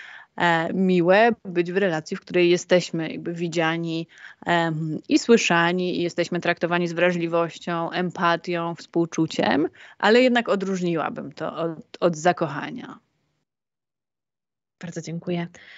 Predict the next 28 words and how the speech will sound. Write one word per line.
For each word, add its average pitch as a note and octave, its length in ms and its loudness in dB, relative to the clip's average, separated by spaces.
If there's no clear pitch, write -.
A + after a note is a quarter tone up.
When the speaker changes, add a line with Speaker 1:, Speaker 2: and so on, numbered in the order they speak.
Speaker 2:
Mamy A3+ 180 8
jeszcze A3 200 4
pytania B3 340 0
dotyczące B3 460 0
płaczu B3 340 2
terapeuty G3 760 -2
jako F#3 240 2
reakcji, F3+ 560 0
jak - 200 -6
rozumiem, E3+ 440 0
na, F3 320 2
na F3 140 2
coś, F3+ 160 -2
co F3+ 120 2
dzieje F3 200 4
się F3 140 0
w F3 60 -6
gabinecie. F3 800 0
E, F3+ 260 0
i - 80 -2
pytanie A#3 280 4
dotyczy A3+ 340 0
tego, G#3+ 320 2
czy G#3+ 140 2
jest D3 200 4
na - 80 -2
niego E3+ 220 0
miejsce, F3+ 720 4